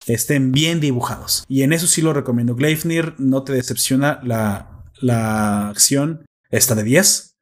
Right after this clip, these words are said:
Es un shonen que hace lo que un shonen tiene que hacer. Y en eso, y en eso no lo, no, no, no, no le pongo ningún pero. No le cambiaría hasta ahorita nada. Creo que no puedes,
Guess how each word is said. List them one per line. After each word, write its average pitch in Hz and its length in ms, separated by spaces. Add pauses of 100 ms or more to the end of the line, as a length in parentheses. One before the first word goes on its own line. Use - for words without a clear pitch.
(180)
Es 139 220
un 160 80
shonen 160 460
que 143 100
hace 131 240
lo 127 100
que 131 120
un 127 60
shonen 120 320
tiene 117 220
que 113 120
hacer. 123 220 (300)
Y 127 120
en 127 100
eso, 143 520
y 123 100
en 117 80
eso 123 160
no 120 100
lo, 113 320 (640)
no, 131 220
no, 131 180
no, 135 160
no 135 100
le 139 100
pongo 139 220
ningún 123 280
pero. - 260
No 170 100
le 190 120
cambiaría 160 400
hasta 165 180
ahorita 156 260
nada. 190 600
Creo 156 320
que 127 920 (420)
no 139 300
puedes, 165 280